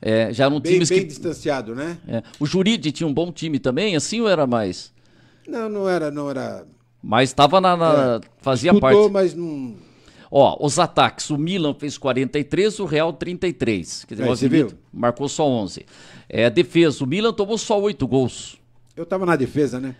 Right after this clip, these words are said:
Speaker 1: <laughs> Artilheiros. Primeiro quadro. Paulinho do Milan. Vinte e um gols.
Speaker 2: Deixa eu falar uma parte desse,
Speaker 1: Pô,
Speaker 2: desse
Speaker 1: pode falar.
Speaker 2: rapaz aí. O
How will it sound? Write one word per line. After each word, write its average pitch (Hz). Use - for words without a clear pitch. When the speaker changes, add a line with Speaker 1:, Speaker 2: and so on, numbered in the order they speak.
Speaker 1:
<laughs> -
Artilheiros. 196
Primeiro 202
quadro. 110
Paulinho 226
do 208
Milan. 135
Vinte 170
e 175
um 175
gols. 107
Speaker 2:
Deixa -
eu -
falar 110
uma 101
parte -
desse, 98
Speaker 1:
Pô, 247
Speaker 2:
desse 180
Speaker 1:
pode 196
falar. 156
Speaker 2:
rapaz 131
aí. 101
O 147